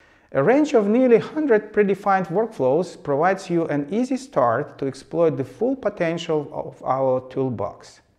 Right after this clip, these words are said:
You can employ the built-in graphical programming features through a simple drag-and-drop system to edit existing workflows or create new ones. If you have already a Java or R script at your hands,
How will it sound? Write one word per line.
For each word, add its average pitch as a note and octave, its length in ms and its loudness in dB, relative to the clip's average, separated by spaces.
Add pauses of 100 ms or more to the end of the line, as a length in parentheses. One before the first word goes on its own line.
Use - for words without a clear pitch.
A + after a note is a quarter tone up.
(500)
You B3+ 120 -2
can D4+ 160 4
employ G#3 420 6
the F#3 100 4
built-in F3+ 440 2
graphical E3 580 2
programming D3+ 640 0
features E3 640 -2 (260)
through E3 160 0
a E3 60 2
simple A3 380 0
drag-and-drop G3+ 720 2
system E3 540 -4
to D#3 160 -4
edit G#3+ 300 0
existing D3 600 -2
workflows C3 680 -4
or D3 300 -2 (140)
create E3+ 360 4
new C3 200 0
ones. G2 460 -6 (360)
If D#3 160 0
you G3+ 80 4
have C#4 180 6
already A3 380 6
a C3 40 4
Java C#3+ 420 2
or C#3+ 260 0
R F#3 200 0
script B2+ 420 -8
at A#2+ 80 -10
your A#2+ 140 -2
hands, E3+ 500 -2